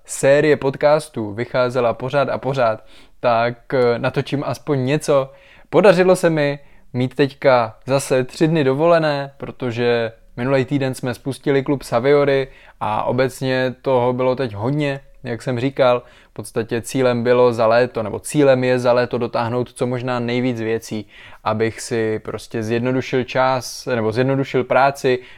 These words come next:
měl pak víc času na projekty nebo věci, které prostě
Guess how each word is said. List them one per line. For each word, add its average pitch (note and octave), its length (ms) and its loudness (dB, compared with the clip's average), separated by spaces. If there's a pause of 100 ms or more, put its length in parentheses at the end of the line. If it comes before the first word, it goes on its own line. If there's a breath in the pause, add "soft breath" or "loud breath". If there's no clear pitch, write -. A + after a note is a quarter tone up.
měl B2 120 -2
pak B2 160 0
víc B2+ 280 -4
času C#3 540 -2 (180)
na A#2 100 -8
projekty B2+ 640 0
nebo G#2 480 -6
věci, A#2 460 -8
které A#2 380 -8
prostě A#2 400 -2